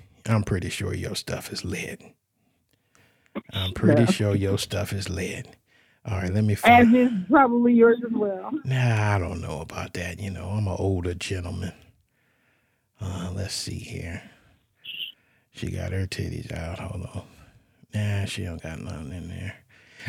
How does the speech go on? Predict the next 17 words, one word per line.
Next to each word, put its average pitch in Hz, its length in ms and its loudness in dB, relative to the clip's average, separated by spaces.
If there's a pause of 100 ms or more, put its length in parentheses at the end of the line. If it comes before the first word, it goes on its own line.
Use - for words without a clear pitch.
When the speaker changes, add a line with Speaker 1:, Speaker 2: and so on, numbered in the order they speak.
Speaker 1:
I - 120 8
can't 127 260 4
stand 135 280 6
when 113 80 6
they 110 100 6
don't 101 160 2
write 95 200 2
nothing, 101 460 -2 (120)
'cause 95 140 0
then 117 220 6
it's 101 180 -2
like, 92 360 -2 (400)
yeah, 92 240 -4
you 95 220 -2
probably, 92 540 -6 (2500)
nope, 95 340 -2
nothing. 95 600 -4